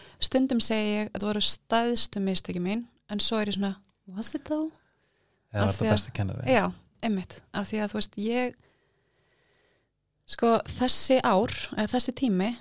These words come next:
Speaker 1: þessi tími þegar ég flyt þarna og veikindi mín, þetta eru svona,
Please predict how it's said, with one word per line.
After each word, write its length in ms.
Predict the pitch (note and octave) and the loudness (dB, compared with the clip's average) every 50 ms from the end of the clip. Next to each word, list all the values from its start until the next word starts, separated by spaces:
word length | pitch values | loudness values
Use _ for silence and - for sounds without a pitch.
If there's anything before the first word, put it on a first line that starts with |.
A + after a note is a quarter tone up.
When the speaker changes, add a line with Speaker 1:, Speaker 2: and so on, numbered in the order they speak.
| - _ _ | -12 _ _
Speaker 1:
þessi 240 | - A3 G#3+ - - | -8 -6 -6 -6 -4
tími 240 | - A3+ A3+ A#3 A#3 | -2 0 0 0 -2
þegar 160 | - G#3 G3+ G3+ | -2 -4 -4 -4
ég 60 | - | -2
flyt 260 | - B3 B3+ B3 - | 0 -2 -2 0 -2
þarna 300 | A3+ G#3 - G3 A3 A#3 A#3+ - | -4 -2 -2 0 0 -2 -2 -2
og 160 | - G3 G#3 | -2 -2 0
veikindi 360 | A3+ A#3+ A#3+ - G3+ F#3 F#3+ F#3+ | 0 -2 -2 -2 -4 -2 -2 -2
mín, 140 | F#3+ G3 G3 | -2 -4 -2
þetta 240 | - A3 G#3 - G#3+ | -4 -4 -2 -2 -2
eru 80 | G#3 G3+ | 0 0
svona, 200 | G#3 G#3 G#3 | 2 2 2